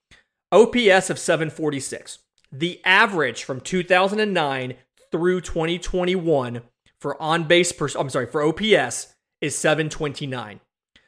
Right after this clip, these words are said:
So he was seventeen points better than the league average O P S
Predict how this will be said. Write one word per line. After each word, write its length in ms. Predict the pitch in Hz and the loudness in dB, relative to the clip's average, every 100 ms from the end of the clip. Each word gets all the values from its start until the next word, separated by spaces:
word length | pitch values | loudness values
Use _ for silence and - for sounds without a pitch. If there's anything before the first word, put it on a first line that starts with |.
| _ | _
So 140 | - 160 | -4 0
he 120 | 185 | 0
was 160 | 175 175 | 0 -2
seventeen 640 | - 180 208 180 208 196 | 2 2 2 -2 -4 -4
points 340 | - 185 170 | -6 -6 -6
better 480 | 143 156 143 120 117 _ 147 | -2 0 0 -4 -10 _ -8
than 140 | 135 | -6
the 100 | 127 | -6
league 440 | 120 139 170 160 _ | -6 -6 -6 -8 _
average 520 | 156 156 135 123 - 139 | 2 2 0 -6 -10 -10
O 120 | 135 | -10
P 260 | 156 143 | -8 -8
S 360 | 113 - - | -8 -10 -16